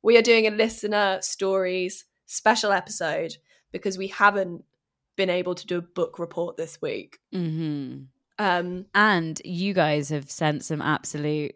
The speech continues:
Speaker 2: bangers in.
Speaker 1: Yeah,
Speaker 2: So
Speaker 1: we've
Speaker 2: we
Speaker 1: had
Speaker 2: thought,
Speaker 1: so many good ones.
Speaker 2: "Oh, this is the perfect time to
Speaker 1: Yeah,
Speaker 2: do."
Speaker 1: like, I don't wanna brag how many friends we have, but, like, <laughs>
Speaker 2: I am genuinely quite shocked. <laughs>
Speaker 1: You're shocked.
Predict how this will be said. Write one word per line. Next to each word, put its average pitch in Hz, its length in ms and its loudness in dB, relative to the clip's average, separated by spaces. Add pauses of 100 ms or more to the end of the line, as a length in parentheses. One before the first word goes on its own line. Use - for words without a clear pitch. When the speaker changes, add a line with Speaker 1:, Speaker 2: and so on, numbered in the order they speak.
Speaker 2:
bangers 151 560 0
in. 120 420 -6
Speaker 1:
Yeah, 208 220 8
Speaker 2:
So 202 60 2
Speaker 1:
we've 170 80 4
Speaker 2:
we 160 60 4
Speaker 1:
had 165 140 8
Speaker 2:
thought, 160 200 4
Speaker 1:
so 247 340 10
many 220 300 2
good 233 180 2
ones. 104 560 -6 (220)
Speaker 2:
"Oh, 175 200 0
this 165 380 -2
is 165 60 -6
the 165 100 -2
perfect - 380 -2
time 147 640 -6
to 196 60 -2
Speaker 1:
Yeah, 185 120 2
Speaker 2:
do." 160 80 0
Speaker 1:
like, 147 140 2
I - 20 4
don't 254 120 6
wanna 262 140 6
brag 208 340 6
how 196 120 -2
many 190 140 -2
friends 190 280 -4
we 196 80 -6
have, 156 280 -6
but, 165 100 -8
like, 170 200 -4 (560)
<laughs> - 540 -20
Speaker 2:
I 247 180 6
am 311 180 6
genuinely 226 400 2
quite 180 240 2
shocked. - 440 0
<laughs> - 40 4 (2000)
Speaker 1:
You're 285 320 8
shocked. 226 500 2